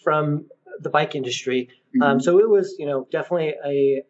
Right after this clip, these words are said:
Speaker 1: a quick lesson in learning and drinking from a fire hose and, and, you know, making a lot of, some mistakes along the way. You know, I think in business, just in general, th-, there's a lot of overlap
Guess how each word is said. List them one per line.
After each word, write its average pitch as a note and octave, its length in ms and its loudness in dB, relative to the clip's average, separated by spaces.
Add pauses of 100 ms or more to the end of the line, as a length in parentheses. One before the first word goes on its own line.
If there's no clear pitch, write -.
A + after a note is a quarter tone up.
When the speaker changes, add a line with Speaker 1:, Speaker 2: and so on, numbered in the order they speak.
(180)
Speaker 1:
a C3+ 260 -2
quick F#3+ 240 -2
lesson C#3+ 440 -2
in C#3 200 -2
learning C#3+ 320 0
and C3 80 0
drinking C#3+ 320 -2
from C#3+ 200 2
a C3 140 2
fire D3+ 260 2
hose C3+ 280 0
and, D3 120 -4 (200)
and, C4 220 2
you C#4 80 2
know, F#3 120 6
making G#3 280 2
a G3 40 2
lot F#3 180 2
of, - 140 -8
some G#3+ 180 -2
mistakes G3 360 0
along F3 240 0
the E3 80 -4
way. F#3 260 4 (260)
You A#3+ 80 -2
know, G3 220 4
I F3+ 100 0
think F#3 220 -2
in E3+ 160 2
business, E3+ 500 -2
just - 260 -8
in D3+ 140 -6
general, D3 500 0
th-, - 140 -8 (160)
there's F3+ 160 2
a F3 40 0
lot C#3+ 240 0
of C3 100 -2
overlap D3 520 -2